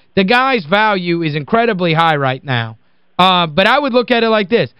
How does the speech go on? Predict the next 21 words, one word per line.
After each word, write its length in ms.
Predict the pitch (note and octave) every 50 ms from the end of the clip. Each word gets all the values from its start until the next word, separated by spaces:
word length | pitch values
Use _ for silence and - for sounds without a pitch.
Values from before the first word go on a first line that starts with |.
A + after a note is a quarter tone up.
| _ _ _
I 160 | - A3 C4
don't 240 | C4+ C#4 C4+ B3+ F#3
think 160 | B3 A#3 A#3
Mike 240 | A3 A3 G#3+ G#3 E3
Conley 400 | G#3 G3+ G3+ G3+ G3 G3 G3 F#3+
is 80 | F3+ E3+
going 280 | D#3+ F#3+ F#3+ F#3+ E3+
to 60 | F3+ E3+
be 180 | F3+ F3+ E3+
a, 60 | D#3+ D3 - -
a, 60 | E3+
a, 220 | E3 D#3+ D#3 D#3+ - D#3+
a, 760 | D#3+ D#3 D#3 - D#3 D3+ D#3 D3+ D#3 D3+ D3 C#3+ C#3 C3+
a 60 | C3+ - _ _ _ _
starting 600 | - - - G#3+ G3+ G#3+ G#3+ G#3+ G3 F#3+ E3+ D#3+
guard 440 | F3 F#3+ F#3 F3 E3+ E3 E3 D#3+ - -
on 140 | D#3+ E3
a 100 | D#3+ D#3
playoff 480 | D3 - E3 F3 E3+ E3+ E3+ E3+ D#3+ -
team. 300 | - G3+ E3 A#2+ A2 - _
Again, 400 | D#3 D#3+ D3+ F#3+ F#3+ F#3+ G3 -